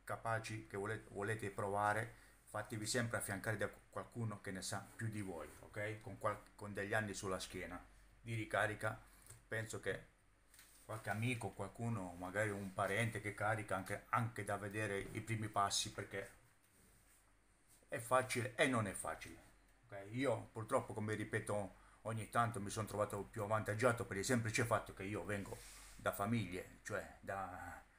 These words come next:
mio nonno, mio padre, vengo da famiglie proprio di cacciatori e caricatori, ok? Allora ragazzi, bisogna avere sempre prudenza quando si fanno queste cose, sempre, eh? Non è, come ripeto sempre, non è un gioco. Allora,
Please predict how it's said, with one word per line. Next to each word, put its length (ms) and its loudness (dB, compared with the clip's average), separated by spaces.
mio 140 -4
nonno, 340 0
mio 160 -2
padre, 460 2
vengo 260 4
da 80 4
famiglie 380 2
proprio 320 0
di 180 -4
cacciatori 640 0
e 100 -2
caricatori, 600 -6
ok? 300 -10
Allora 320 0
ragazzi, 440 -2
bisogna 260 -4
avere 200 2
sempre 340 2
prudenza 480 4
quando 220 0
si 80 -6
fanno 240 -2
queste 260 -4
cose, 380 -2
sempre, 500 -2
eh? 380 -4
Non 180 0
è, 200 2
come 200 0
ripeto 300 -2
sempre, 320 0
non 180 6
è 60 8
un 120 4
gioco. 320 -8
Allora, 300 -4